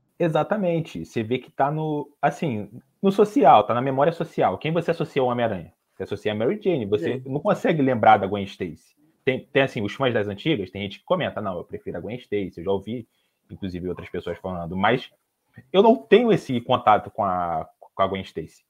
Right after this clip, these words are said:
Speaker 1: Comecei até a ler a fase clássica do Homem-Aranha, espero chegar até o de, a, a morte dela,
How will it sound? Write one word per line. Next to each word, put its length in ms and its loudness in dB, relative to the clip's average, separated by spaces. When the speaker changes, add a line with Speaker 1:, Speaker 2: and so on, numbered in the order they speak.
Speaker 1:
Comecei 460 4
até 240 0
a 40 2
ler 400 -2
a 60 -14
fase 240 -6
clássica 340 -10
do 80 -10
Homem-Aranha, 440 -10
espero 340 -6
chegar 320 -4
até 240 -8
o 80 -10
de, 240 -14
a, 140 -4
a 40 -10
morte 320 -4
dela, 500 0